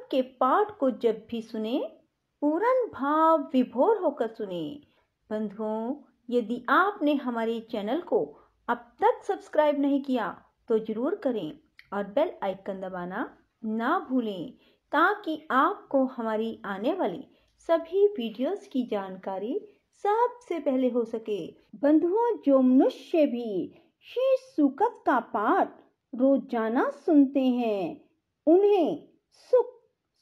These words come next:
सौभाग्य की प्राप्ति होती है, उनके यहाँ गुणवान पुत्र होता है और निरंतर उनकी संपत्ति बढ़ती ही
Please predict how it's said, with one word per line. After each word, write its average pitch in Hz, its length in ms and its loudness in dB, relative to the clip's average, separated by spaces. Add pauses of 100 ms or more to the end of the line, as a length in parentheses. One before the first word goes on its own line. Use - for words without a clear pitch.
सौभाग्य 294 720 2
की 269 160 -2 (220)
प्राप्ति 220 640 0
होती 269 340 -2
है, 214 400 -6 (440)
उनके 220 440 -4
यहाँ 294 480 0 (460)
गुणवान 349 800 2 (280)
पुत्र 554 320 4
होता 302 320 0
है 240 540 -2 (400)
और 247 400 0 (300)
निरंतर 285 800 4
उनकी 349 420 2
संपत्ति 269 800 2 (420)
बढ़ती 226 640 0
ही 523 180 -2